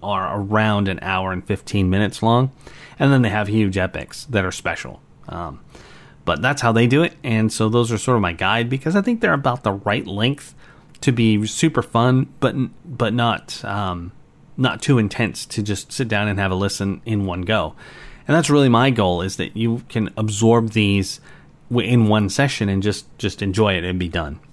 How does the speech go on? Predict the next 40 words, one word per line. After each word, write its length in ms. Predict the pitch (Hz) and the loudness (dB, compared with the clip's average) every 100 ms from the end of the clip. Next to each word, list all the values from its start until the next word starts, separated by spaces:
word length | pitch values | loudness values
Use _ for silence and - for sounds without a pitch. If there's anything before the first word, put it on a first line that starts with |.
| - - - - - | -20 -20 -20 -20 -4
And 180 | 120 110 | 0 2
speaking 600 | - - 214 226 143 123 | 0 2 2 4 2 2
of 240 | - 110 | 0 0
radio 360 | 110 107 98 98 | 0 0 2 0
dramas, 580 | 98 101 87 90 110 - | 4 4 4 2 0 -4
and 220 | - 101 95 | -2 -2 -2
specifically 640 | - 101 113 101 95 95 | -2 0 2 2 2 0
Dark 280 | 95 98 95 | 2 0 0
Adventure 380 | 92 98 95 95 | -2 0 0 0
Radio 360 | 98 92 85 | 0 0 -2
Theater, 560 | 82 160 226 175 147 202 - - - - - - - | 0 4 4 4 2 0 -6 -20 -20 -20 -20 -20 0
I 80 | 123 | 4
wanted 320 | 143 180 151 | 6 6 4
to 60 | 127 | 2
mention 340 | 123 120 113 | 2 0 -2
that 100 | 107 | 0
they've 240 | 104 98 - - | -2 -4 -10 -2
put 160 | - 110 | 2 2
out 140 | 101 | 2
a 80 | 101 | 4
new 160 | 151 | 4
one, 260 | 143 95 107 | 4 2 -2
and 240 | - 117 | -6 -4
it 160 | 113 104 | -4 -6
is 380 | - 107 110 110 | -8 -6 -6 -2
The 160 | 113 | 0
Whisperer 560 | 104 107 - 104 101 85 | 2 2 0 0 0 0
in 120 | 98 | -2
Darkness, 580 | 95 139 143 - - - - - | 2 0 0 -8 -12 -16 -12 -6
which 440 | 95 90 - - - | -6 -6 -10 -18 -14
they've 240 | 113 104 101 | -4 -2 2
already 240 | 170 147 | 4 4
done 160 | 127 117 | 4 4
a 40 | |
movie 400 | 120 233 165 101 | 6 6 4 2
of, 320 | 82 80 95 - | -2 -6 -10 -8
but 180 | 123 98 | -6 -2
now 240 | 117 110 | 0 0
it's 160 | 98 101 | -2 -4
available 720 | 92 92 90 90 90 90 | -4 -4 -4 -4 -4 -4